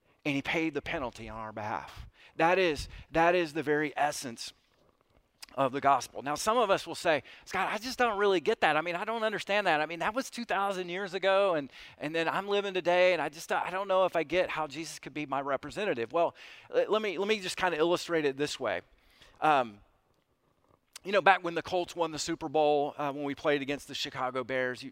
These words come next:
you, you've heard me share this. Uh, Luann and I went to the Hoosier Dome, and, uh, we, we went for the, the, the Super Bowl celebration. And Luann and I had Colts jerseys on. And, I mean, there were so many people in there. The Colts came in, and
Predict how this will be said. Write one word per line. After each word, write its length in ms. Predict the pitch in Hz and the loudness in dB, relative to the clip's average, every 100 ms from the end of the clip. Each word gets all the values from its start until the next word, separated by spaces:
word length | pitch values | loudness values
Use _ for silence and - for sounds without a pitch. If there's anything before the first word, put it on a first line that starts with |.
| 90 | -14
you, 140 | 135 - | -16 -12
you've 160 | 131 123 | -14 -12
heard 140 | 127 | -10
me 60 | 117 | -8
share 260 | - 117 | -6 -6
this. 260 | 110 113 - - - - | -6 -8 -10 -20 -20 -8
Uh, 240 | - 135 123 | 0 2 2
Luann 340 | 151 156 160 | 0 2 4
and 80 | 151 | 6
I 80 | 143 | 4
went 280 | 147 151 135 | 4 -4 -6
to 120 | - | -4
the 160 | 139 113 - - - | -4 -4 -10 -20 -4
Hoosier 320 | 190 185 180 | -4 -2 -2
Dome, 420 | 165 160 160 156 - | 0 2 0 -2 -2
and, 260 | 139 131 | 0 2
uh, 160 | 131 123 | 2 2
we, 280 | 127 143 127 - | 0 -2 -4 -8
we 120 | 139 | -12
went 240 | 127 147 127 | -6 -4 -4
for 140 | 147 | -6
the, 120 | 127 120 - _ _ 127 | -6 -8 -14 _ _ -16
the, 100 | 135 _ | -16 _
the 100 | 135 | -12
Super 280 | 127 151 143 | -10 -8 -8
Bowl 220 | 127 123 | -4 -4
celebration. 720 | 113 135 127 110 120 131 - 117 - - | -4 -2 -2 -2 -4 -4 -10 -12 -18 -12
And 160 | - 160 | -6 -6
Luann 380 | 156 175 190 220 | -4 -2 0 0
and 100 | 190 | 2
I 140 | 151 | 0
had 440 | 135 147 135 127 - | 0 0 0 -4 -10
Colts 300 | 180 170 - | -4 -4 -4
jerseys 440 | 139 165 123 104 | -2 -2 -4 -8
on. 280 | 85 69 82 _ _ _ - - - - | -8 -8 -12 _ _ _ -20 -20 -20 -2
And, 260 | 185 175 170 | -2 0 -4
I 60 | - | -4
mean, 180 | 180 175 | 0 0
there 100 | 208 | 0
were 100 | 226 | 0
so 340 | - - 202 | 0 0 0
many 160 | 208 202 | 2 0
people 280 | 208 196 185 | -2 0 2
in 40 | |
there. 180 | 175 180 | 4 2
The 80 | 170 | 2
Colts 320 | - 202 185 | 0 0 0
came 320 | - 190 180 | -2 -2 0
in, 240 | 190 190 185 | 4 6 6
and 120 | 175 | 2